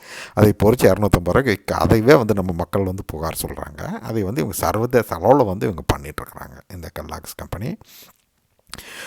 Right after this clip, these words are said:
அப்புறம் விளம்பரத்துக்கு வந்து பெரிய பெரிய நடிகர்கள் அவங்களெல்லாம் பிடிச்சிட்டு வந்து இந்த ஸ்பெஷல் கே, இந்த மாதிரி தீபிகா படுகோனே, இந்த மாதிரி நடிகர்கள் பிடிச்சிட்டு வந்து ஸ்பெஷல் கே மாதிரியான ப்ராடக்ட்லாம் விற்பனை பண்ணி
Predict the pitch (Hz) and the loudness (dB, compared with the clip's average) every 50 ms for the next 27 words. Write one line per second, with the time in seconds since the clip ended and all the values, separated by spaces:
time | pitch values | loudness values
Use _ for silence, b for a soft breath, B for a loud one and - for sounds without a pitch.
0 | B B B 123 - 131 120 107 117 123 135 131 135 123 - 104 113 113 117 110 | B B B 4 6 6 8 8 6 6 8 8 6 6 6 0 -2 0 0 2
1 | - 104 101 107 104 - 101 101 95 90 87 90 95 107 104 104 98 90 82 92 | 2 4 4 4 4 4 4 2 2 0 0 0 0 0 0 0 -2 -2 -2 -2
2 | 92 95 107 101 - _ - 98 95 95 92 87 85 92 104 107 - - 90 - | -2 -2 -2 -4 -8 _ -6 -4 -2 -2 -2 -2 -2 0 -2 -2 -2 -4 -6 -6
3 | - - 92 85 85 90 107 113 101 90 87 90 85 85 85 - - - 78 - | -6 -6 -6 -6 -6 -2 0 0 0 0 -2 -4 -6 -6 -4 -2 -4 -2 -2 -4
4 | 104 92 90 - - 90 90 87 92 - - - 90 90 87 92 92 92 95 95 | -4 -6 -6 -6 -6 -4 -4 -4 -4 -6 -8 -10 -10 -8 -6 -6 -6 -6 -6 -6
5 | 92 92 90 82 98 101 98 - 98 95 92 - - 80 82 85 85 82 82 85 | -8 -8 -6 -4 -2 0 0 0 0 -2 -2 -4 -4 -6 -6 -6 -6 -6 -6 -6
6 | 85 90 - - 92 92 87 92 98 95 80 80 101 117 110 87 87 101 98 92 | -8 -8 -8 -8 -10 -10 -8 -8 -8 -6 -6 -6 -6 -6 -6 -4 -4 -4 -4 -4
7 | 87 82 - 85 - - - - 85 82 80 - - - 160 226 _ B B B | -6 -6 -8 -8 -10 -10 -8 -8 -8 -8 -8 -8 -6 -6 -6 -6 _ B B B
8 | B B B B B B - - - - - - - 117 110 - 113 104 101 101 | B B B B B B 0 2 4 4 4 4 4 0 2 4 2 4 4 4
9 | 104 110 110 101 101 - - 92 92 92 90 - - 101 117 113 92 82 _ - | 4 4 2 2 2 2 2 2 2 2 0 -2 0 0 0 0 0 -4 _ -6
10 | 90 95 90 85 82 85 | -6 -4 -4 -6 -6 -8